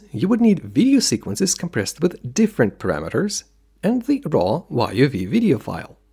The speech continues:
Open all three video files in Video Quality Estimator,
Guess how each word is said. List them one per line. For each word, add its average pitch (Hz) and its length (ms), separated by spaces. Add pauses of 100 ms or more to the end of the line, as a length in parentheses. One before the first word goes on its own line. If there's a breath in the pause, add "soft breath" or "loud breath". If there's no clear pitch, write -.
(880)
Open 117 320
all 107 260
three 107 240
video 202 320
files 104 500
in 117 300
Video 107 380
Quality 92 460
Estimator, 143 760